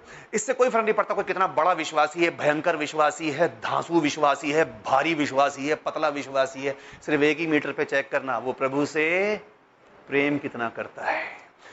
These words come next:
और उसके अंदर से प्रभु का प्रेम कितना बह रहा है, जो वो आपसे कह रहा है।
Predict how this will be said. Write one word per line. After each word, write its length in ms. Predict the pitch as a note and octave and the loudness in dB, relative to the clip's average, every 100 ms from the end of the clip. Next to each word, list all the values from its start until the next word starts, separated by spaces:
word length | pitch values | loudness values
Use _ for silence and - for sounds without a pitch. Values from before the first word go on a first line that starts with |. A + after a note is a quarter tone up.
| - C#3 | -6 0
और 100 | D#3 | 0
उसके 300 | - - F#3 - | -2 -4 -4 -2
अंदर 280 | E3 E3+ F#3+ | -2 0 0
से 180 | F#3 E3+ | 0 2
प्रभु 240 | D3+ D3+ | 2 4
का 140 | D3+ | 2
प्रेम 300 | D3 C3+ C#3 | 0 0 -2
कितना 320 | C3+ C3+ B2 A#2 | -2 -4 -2 -2
बह 240 | A2 A#2+ | 0 0
रहा 140 | A#2 | 0
है, 300 | - - - - - - | 0 -4 -8 -18 -12 0
जो 100 | E3 | 4
वो 100 | E3+ | 4
आपसे 380 | E3+ F#3 F#3+ D#3+ | 4 0 -2 -2
कह 260 | E3 E3+ | 0 0
रहा 320 | F3+ E3 E3 | 2 2 0
है। 300 | E3+ F#3+ G3 | -2 -4 -8